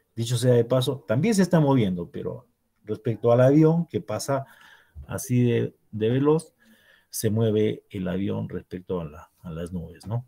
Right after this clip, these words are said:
<clears throat> Ahora, si nosotros tomamos como,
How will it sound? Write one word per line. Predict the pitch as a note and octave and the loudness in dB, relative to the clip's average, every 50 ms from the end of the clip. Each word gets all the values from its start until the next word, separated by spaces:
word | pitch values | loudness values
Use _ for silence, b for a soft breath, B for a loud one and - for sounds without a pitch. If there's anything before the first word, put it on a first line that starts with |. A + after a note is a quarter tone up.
| _ _ - | _ _ -6
<clears throat> | - B2 - - - - - _ | -4 -4 -4 -6 -12 -20 -20 _
Ahora, | - A#2 A2+ A#2 A2 G2+ - - | 0 2 2 2 2 0 -4 -6
si | - - B2+ A#2+ | -8 -2 0 2
nosotros | A#2 A#2+ - D#3 D#3+ D#3+ F3 E3 D#3 - - | 2 2 4 2 2 6 6 4 4 4 2
tomamos | - A#2 A#2+ C3 C#3 C#3+ C#3 B2+ - - _ _ _ _ _ _ _ _ _ | 0 2 4 4 4 2 0 -2 -4 -10 _ _ _ _ _ _ _ _ _
como, | - A2+ A2+ A2+ A#2 A#2 - - _ | -4 -2 2 2 2 2 0 -4 _